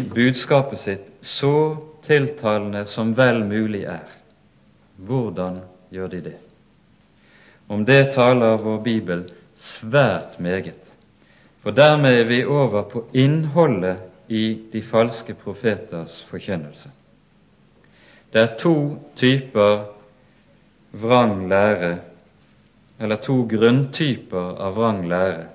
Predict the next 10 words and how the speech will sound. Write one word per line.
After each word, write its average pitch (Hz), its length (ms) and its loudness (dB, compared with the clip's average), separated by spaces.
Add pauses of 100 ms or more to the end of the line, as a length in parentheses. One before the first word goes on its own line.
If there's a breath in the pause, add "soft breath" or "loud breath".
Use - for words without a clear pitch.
(220)
hvis 101 240 -12
vi 101 80 -6
skal 92 400 -2 (1300 soft breath)
se 117 160 4 (120)
på 107 80 -4
det 117 380 2
i 101 360 -4 (100)
Den 98 160 -4
hellige 95 440 -4
skrift. - 380 -18